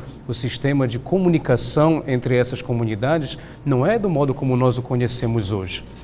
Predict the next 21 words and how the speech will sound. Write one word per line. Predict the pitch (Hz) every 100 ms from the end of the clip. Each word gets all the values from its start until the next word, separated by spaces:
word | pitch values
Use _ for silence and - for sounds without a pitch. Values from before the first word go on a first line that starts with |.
| - - - -
Ou | 120
seja, | 113 - 139 131 107 117 110 107
ah, | 120 117 113 113
o |
sistema | 131 135 - 214
de | 180
comunicação | - 180 165 - 139 - 151 135 - - -
dessas | 123 123
comunidades | 135 127 120 113 156 165 135
ainda | 147 143
era | 143 151
muito | 143 180 185
independente, | 190 180 180 196 156 160 156 -
pelo | - 120
próprio | 120 135 160
fato | - 123 127
de | 120
que, | - 120 - -
a | -
causa | 110 - 151 156 120
da, | 113 113